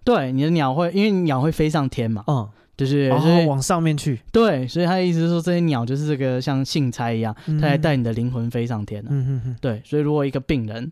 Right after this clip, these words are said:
Speaker 1: 他的窗边有很多鸟，
Speaker 2: 嗯。
Speaker 1: 他就觉得说这个人差不多了。
Speaker 2: 嗯。
Speaker 1: 对，然后还有再来这个，这个非常有名，就是日本的都市传说。
Speaker 2: 嗯。
Speaker 1: 说就是亲人，就是家里的人如果要死掉的话，
Speaker 2: 嗯。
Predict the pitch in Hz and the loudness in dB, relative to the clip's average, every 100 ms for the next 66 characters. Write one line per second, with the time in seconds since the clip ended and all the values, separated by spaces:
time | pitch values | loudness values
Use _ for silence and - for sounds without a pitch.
0 | - - _ - 135 123 135 127 123 120 | -14 -20 _ -4 -4 -2 -2 0 0 0
1 | 110 110 113 120 107 143 _ _ - 135 | -2 -2 -2 -2 -4 -8 _ _ -6 -4
2 | 113 120 113 107 98 101 101 113 98 98 | -4 -6 -8 -8 -10 -8 -8 -6 -4 -4
3 | 98 101 104 110 139 _ - 131 135 131 | -6 -10 -10 -10 -12 _ -6 -2 0 -2
4 | 120 113 - 120 - _ _ _ 123 131 | -4 -8 -12 -12 -14 _ _ _ -6 -2
5 | 139 131 120 113 120 - 170 131 _ _ | -2 -2 -4 -4 -6 -4 -2 -4 _ _
6 | - 170 160 127 117 95 98 131 _ _ | -4 -2 0 -2 -4 -6 -10 -16 _ _
7 | _ _ _ _ - 131 143 131 - _ | _ _ _ _ -6 -2 -2 -2 -6 _
8 | - 214 202 139 117 120 120 170 156 156 | -4 2 2 2 -2 -2 -2 -2 -2 0
9 | 139 113 107 110 104 113 - 113 92 - | -2 -2 -4 -4 -6 -8 -6 -4 -4 -10
10 | _ - - 147 147 151 151 143 _ _ | _ -10 -2 0 0 -2 0 -4 _ _
11 | - 165 147 113 113 - 156 170 156 123 | -2 0 2 -2 -6 -6 -2 0 0 0
12 | 110 104 110 139 127 127 - 92 120 98 | -2 -4 -2 0 0 -2 -8 -6 -6 -6
13 | 98 107 98 135 127 | -8 -8 -8 -4 -4